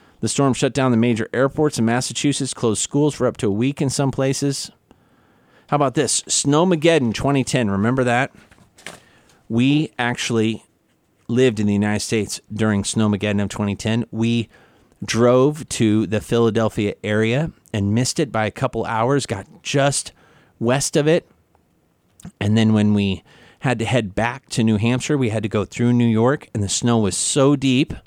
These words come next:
that they could only clear one lane. They had to use front end loaders to move the snow and pile it between the two,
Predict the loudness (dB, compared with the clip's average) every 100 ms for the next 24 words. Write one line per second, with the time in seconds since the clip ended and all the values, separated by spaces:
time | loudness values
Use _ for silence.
0 | _ _ _ _ _ -2 0 0 0 2
1 | 2 0 2 2 2 2 2 2 2 0
2 | 0 -2 -4 _ _ _ _ -2 0 2
3 | 0 0 0 -2 -2 -2 0 0 2 4
4 | 4 2 0 0 2 2 0 -2 0 0
5 | 0 -4 -4 -2 -2 -2 -4 -2 -2 -2
6 | -2 0 2